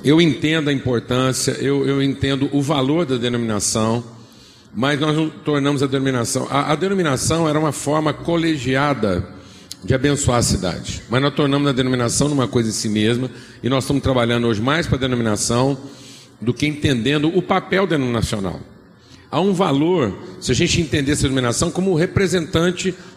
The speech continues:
das várias dotações, das várias características, como famílias,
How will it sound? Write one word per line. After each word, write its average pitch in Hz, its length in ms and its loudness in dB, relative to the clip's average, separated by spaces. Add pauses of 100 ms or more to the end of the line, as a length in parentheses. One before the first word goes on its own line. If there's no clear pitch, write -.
das 143 220 0
várias 160 240 2
dotações, 151 680 0
das 120 140 0
várias 143 260 0
características, 131 680 0
como 185 300 0 (300)
famílias, 185 540 0